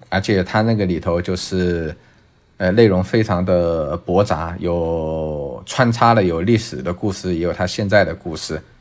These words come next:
而且是不同时空的，都是穿插在一起。而且他的写作风格就是也跟大陆的很多我们习惯的一些作家的这个行文的这个风格、遣词造句都是很不一样的。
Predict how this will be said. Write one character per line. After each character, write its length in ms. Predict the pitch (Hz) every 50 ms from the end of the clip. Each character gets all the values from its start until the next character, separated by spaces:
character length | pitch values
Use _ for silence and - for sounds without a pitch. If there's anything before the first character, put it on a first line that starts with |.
| _ _
而 100 | 90 87
且 80 | 95
是 100 | 90 -
不 140 | 98 - 101
同 160 | - 87 82
时 160 | 90 - - -
空 220 | - - 98 98
的， 100 | 90 82
都 100 | - 90
是 160 | 90 - 87
穿 220 | 87 - - 92 92
插 80 | 98
在 140 | 90 101 95
一 100 | 90 85
起。 240 | 80 - - - - - - - _ _ _ _
而 100 | - 107
且 80 | 113 107
他 140 | - 123 117
的 60 | 110
写 200 | 107 - - 87
作 160 | 80 - 113 101
风 240 | - - 120 123
格 160 | 120 113 90 82
就 140 | - 95
是 260 | 90 - 92 87 80 - - - - - _ _ _ _
也 100 | 87 87
跟 100 | 98 107
大 160 | 110 123 117
陆 160 | 113 113 113
的 260 | 101 92 87 85 82 80
很 220 | - - 87 80
多 140 | 82 87 92
我 160 | 92 85 76
们 100 | 80 92
习 240 | - - - - 87
惯 240 | 104 156 147 143 127
的 80 | 92
一 40 | -
些 120 | - - 92
作 220 | 90 - 104 92
家 140 | 85 90 87
的 120 | 87 90 90 92 95
这 80 | 101 95
个 80 | 87
行 320 | 87 - - 90 87 98 110
文 180 | 98 82 82
的 140 | 92 101 90
这 100 | - 92
个 160 | 80 82 80 - - - - _ _
风 260 | - - 113 110 110
格、 180 | - 85 82 85
遣 220 | - - - 78
词 100 | - - 92
造 120 | 104 110
句 160 | 104 107 107 95
都 160 | 87 98 98
是 120 | - 113
很 200 | 101 - 85 -
不 140 | - - 104
一 120 | 90 76
样 200 | 85 95 90 80
的。 100 | - -